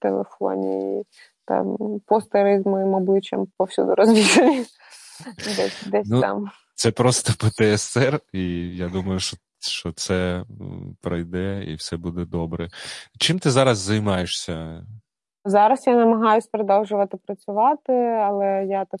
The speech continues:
Speaker 1: розумію, що незабаром буде звільнення. Ось, а, ми дуже швидко пройшли всі, а, бюрократичні, ну, частину бюрократичних процесів, які стосуються,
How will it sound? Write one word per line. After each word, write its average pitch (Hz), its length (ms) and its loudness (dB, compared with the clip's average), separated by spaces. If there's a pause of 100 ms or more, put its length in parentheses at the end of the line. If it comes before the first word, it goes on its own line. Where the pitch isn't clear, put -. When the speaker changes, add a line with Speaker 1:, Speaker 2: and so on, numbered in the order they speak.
(100)
Speaker 1:
розумію, 196 400 -4
що - 200 -18
незабаром 185 680 2
буде 185 220 -8
звільнення. 233 760 0 (1040)
Ось, 226 520 2
а, 220 500 4
ми 220 240 0
дуже 233 320 0
швидко 214 600 -2
пройшли 208 480 -2
всі, 214 580 0
а, 190 340 2
бюрократичні, 190 920 -6
ну, 233 140 4
частину 180 500 0
бюрократичних 180 760 -4
процесів, 247 600 2
які 214 260 2
стосуються, 185 1040 0